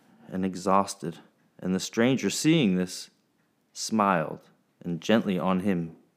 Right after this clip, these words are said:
said, "My friend, this is enough for once. I will come again tomorrow." And he vanished as suddenly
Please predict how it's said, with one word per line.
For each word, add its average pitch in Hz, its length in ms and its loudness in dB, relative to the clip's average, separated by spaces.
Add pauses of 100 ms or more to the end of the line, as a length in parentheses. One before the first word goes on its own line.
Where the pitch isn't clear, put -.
said, - 440 -6 (600)
"My 87 140 -2
friend, 135 640 2 (320)
this 95 160 -10
is 87 120 -6
enough 90 300 -2 (100)
for 92 220 -8
once. - 640 -14 (720)
I 104 80 0
will 107 160 6
come 143 260 4
again 120 380 8
tomorrow." 101 580 4 (1000)
And 104 360 4 (260)
he 95 100 -4
vanished 92 680 2
as 87 180 -4
suddenly 117 720 0